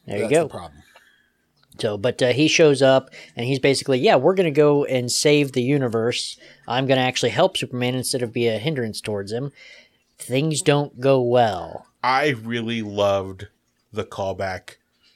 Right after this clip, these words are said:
Speaker 1: To
Speaker 3: to the
Speaker 1: the
Speaker 3: first
Speaker 1: very
Speaker 3: Deceased.
Speaker 1: beginning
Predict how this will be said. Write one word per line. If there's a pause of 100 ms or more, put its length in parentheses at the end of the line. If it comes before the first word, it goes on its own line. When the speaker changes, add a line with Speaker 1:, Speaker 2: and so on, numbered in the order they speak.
(300)
Speaker 1:
To
Speaker 3:
to
the
Speaker 1:
the
Speaker 3:
first
Speaker 1:
very
Speaker 3:
Deceased.
Speaker 1:
beginning